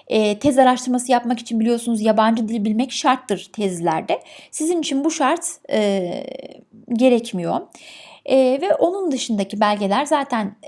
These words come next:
e, bildiğiniz üzere işte kimlik belgesi, transkript gibi belgeler. Onları zaten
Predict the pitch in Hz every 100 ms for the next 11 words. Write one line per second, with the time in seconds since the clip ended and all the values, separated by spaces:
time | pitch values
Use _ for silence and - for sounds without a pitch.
0 | - - - 277 220 110 208 180 185 247
1 | 269 - 233 - 240 233 214 185 170 170
2 | - 240 269 - - _ - 262 240 233
3 | - 240 - 190 175 170 170 - - 311
4 | 285 285 262 233 208 233 302